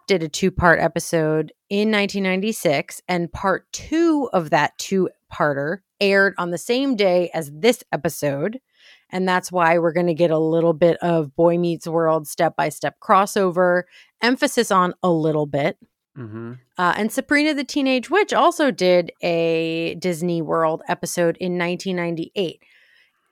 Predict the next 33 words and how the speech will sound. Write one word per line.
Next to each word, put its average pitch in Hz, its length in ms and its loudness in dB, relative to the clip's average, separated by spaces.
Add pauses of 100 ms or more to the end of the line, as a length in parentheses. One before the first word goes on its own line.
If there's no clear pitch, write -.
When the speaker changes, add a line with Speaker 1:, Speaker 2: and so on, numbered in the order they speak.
(160)
Speaker 1:
And 226 240 0
A 262 180 2
B 294 160 4
C 277 200 0
shows 214 300 2
are 180 160 2
still 214 500 0
doing 156 360 -2
this, - 500 -12
right? 175 360 2
Like, 190 280 -2
T 247 160 -2
G 240 100 0
I 226 140 8
F 214 200 6
is 175 140 -2
done, 170 380 0
but 165 320 0
of 170 120 -10
course, 180 640 -2
Disney 175 720 -2 (260)
still 175 400 -2
owns 160 280 -4
A 160 100 -6
B 151 160 -6
C. 143 480 -4 (540)
And 156 320 -4 (100)
Modern 196 440 4
Family, 175 800 0
Black-ish, 170 1120 2
The 147 80 -8
Goldbergs, 160 800 0
they've 165 200 -2